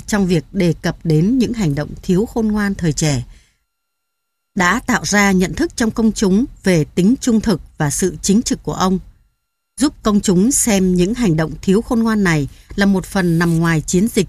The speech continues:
tranh cử tổng thống năm hai nghìn không trăm lẻ tám của Obama. Việc sử dụng chất cấm của Obama thời trẻ không bị coi như một vấn đề trong chiến dịch của ông. Điều đó cho thấy một bài học rằng nếu bạn phạm sai lầm, hãy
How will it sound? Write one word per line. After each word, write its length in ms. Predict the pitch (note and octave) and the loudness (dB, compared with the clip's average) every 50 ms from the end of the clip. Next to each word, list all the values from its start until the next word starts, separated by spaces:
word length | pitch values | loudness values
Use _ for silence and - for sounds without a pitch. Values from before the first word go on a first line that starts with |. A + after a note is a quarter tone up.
| - | -2
tranh 200 | - - A#3 A#3 | -4 -2 0 0
cử 200 | A3+ - G3+ D#3 C#3 | 0 0 0 0 0
tổng 160 | - C#3+ C#3 | -2 -4 -4
thống 260 | C3 D#3+ D#3+ E3 G#3 A#3 | -2 -2 0 0 0 0
năm 180 | A3+ G#3 G3+ | 0 0 -2
hai 260 | F3+ F#3+ G#3 G#3 G#3 G3 | -2 -2 -2 0 0 0
nghìn 220 | F#3 F3 D3+ C#3+ | 0 0 -2 -2
không 200 | C#3+ - F#3+ G3 | -2 -4 -4 -4
trăm 160 | F3+ A3 G3+ | -2 -2 -2
lẻ 100 | F3+ D3+ | -4 -4
tám 320 | C3 - C#3 C#3 D3+ G3 A#3 | -4 -4 -4 -4 -4 -4 -4
của 220 | - G3+ - E3 | -4 -6 -4 -4
Obama. 440 | E3 E3 F3 F3+ F3 F3 F3 F3 D#3+ - - - _ _ _ _ _ _ _ _ _ _ - | -2 -2 -2 0 0 0 0 -2 -4 -6 -10 -20 _ _ _ _ _ _ _ _ _ _ 0
Việc 260 | F3+ G3+ G3+ F3+ - | 4 4 4 4 2
sử 200 | - - G3+ E3+ | 0 0 0 2
dụng 200 | D3+ F3+ F3 - | 2 0 -2 -2
chất 260 | - D4+ - - - | -4 -6 -6 -4 -4
cấm 240 | - E3+ F#3+ A#3 D#4 - | -2 0 2 2 0 0
của 240 | - A3 E3 - F3+ | 0 -2 -2 0 -2
Obama 360 | F#3+ F#3+ G3+ G3 G3 G3 G3 | -4 -2 -2 -2 0 0 -2
thời 200 | F#3+ - F#3+ E3 | -2 -2 -2 -2
trẻ 360 | C#3 - E3+ F3 D#3 C#3 B2 C#3+ - - | -2 0 -2 0 0 -2 -4 -6 -8 -4
không 220 | - B3+ B3 A#3 | -2 -2 0 0
bị 120 | G#3 F3+ - - | -2 -2 -4 -4
coi 220 | - A3+ A3+ A#3 | -2 -2 0 0
như 120 | A3+ A#3 A3+ | 2 2 0
một 180 | F3+ D3 - | 0 -2 -2
vấn 180 | - D#3 F#3+ G#3+ | -4 -4 -2 0
đề 200 | G#3+ G3 F3 D3+ | 0 0 0 0
trong 240 | B2+ - A3 G#3+ G3 | -2 -2 -4 -4 -4
chiến 200 | - G3+ F#3+ A3 | -2 -2 -2 -2
dịch 160 | - G3 E3 - | -2 -4 -4 -4
của 80 | D#3+ | -6
ông. 260 | D3+ F#3 G3 G#3 G#3 G3 - - _ _ _ _ _ - | -4 -2 0 0 -2 -4 -6 -14 _ _ _ _ _ -2
Điều 220 | G3+ G3+ F#3 E3 | 2 4 4 4
đó 240 | D3+ D3 D3 D#3 F#3 | 2 0 0 -2 -2
cho 140 | - A3 G3 | -2 -4 -4
thấy 320 | - F3 D#3+ D3+ E3 G3+ | -2 0 0 2 2 2
một 220 | A#3+ A#3+ G3+ F3 - | 2 0 0 -2 -2
bài 140 | E3+ D#3+ D3 | -4 -4 -2
học 220 | D3 D3+ C#3 - | -2 -4 -6 -4
rằng 240 | - E3+ D#3 D3 C3 B2+ - - - _ _ _ - | -2 -2 -2 -2 -4 -6 -10 -16 -20 _ _ _ -2
nếu 400 | - F3+ G#3 F#3+ G3 A#3 C#4+ D4 - | 2 4 6 6 4 4 0 -2 -2
bạn 180 | G3 F3+ E3 | -4 -4 -4
phạm 280 | E3 - F3 D#3+ - - | -4 -6 -6 -6 -6 -6
sai 240 | - - A3+ A3 G#3 | -6 -4 -2 0 0
lầm, 240 | F#3+ E3+ D#3+ C#3+ B2+ - - - | 2 2 2 0 -2 -4 -12 -16
hãy 280 | - - E3 D#3+ F3+ G3+ | -8 -4 -2 -2 -2 -4